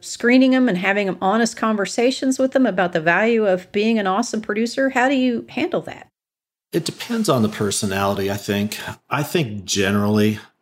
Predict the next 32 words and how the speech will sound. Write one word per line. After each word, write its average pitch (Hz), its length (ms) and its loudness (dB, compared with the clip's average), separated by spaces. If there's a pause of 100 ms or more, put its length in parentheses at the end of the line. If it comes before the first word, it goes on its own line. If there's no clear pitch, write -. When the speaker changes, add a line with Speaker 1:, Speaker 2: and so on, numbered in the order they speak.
Speaker 2:
there 98 140 -2
are 110 140 2
some 113 320 -2
people 107 380 -2
that 101 160 0
are 98 100 -4
just 101 460 -4
not 98 500 -4
built 101 500 -2
to 104 220 0
oversee 104 460 0
large 98 320 -6
groups 98 240 -6
of - 80 -12
people, 87 340 -6
to - 140 -8
manage 92 640 -2 (360)
operations. 92 680 -4
They're 95 180 -2
just 107 300 -2
built 104 240 0
to 104 80 -2
do. 87 460 -4 (280)
I - 100 -4
hate 120 200 2
to - 60 -14
pick 113 200 -2
on 98 100 -4
real 104 180 2
estate 107 320 0
closers, 113 680 -2
but - 300 -6